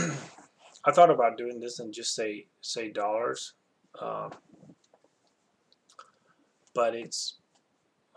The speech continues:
because it's, uh, written in, uh, I think it's, like, sixty years ago he wrote this stuff, so probably a lot of inflation, so maybe it'll fit with dollars.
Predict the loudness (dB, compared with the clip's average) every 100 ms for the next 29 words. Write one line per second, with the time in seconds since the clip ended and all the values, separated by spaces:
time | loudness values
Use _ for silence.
0 | -20 _ _ _ -16 2 4 4 -2 -4
1 | -6 -8 -10 -12 -14 -8 -6 -6 -8 -10
2 | -12 -14 -16 -18 -20 _ _ _ _ -18
3 | -12 -10 -10 -10 -12 -14 -20 _ _ _
4 | _ _ _ _ _ -20 -20 _ _ _
5 | _ _ -12 -8 -8 -8 -4 -4 -4 -4
6 | -4 -8 -6 -6 -6 -8 -10 -8 -10 -8
7 | -12 -12 _ _ -2 0 0 0 0 -2
8 | -4 -10 -12 -6 -6 -6 -10 -10 -8 -10
9 | -8 -8 -8 -10 -10 -8 -8 -6 -6 -4
10 | -6 -6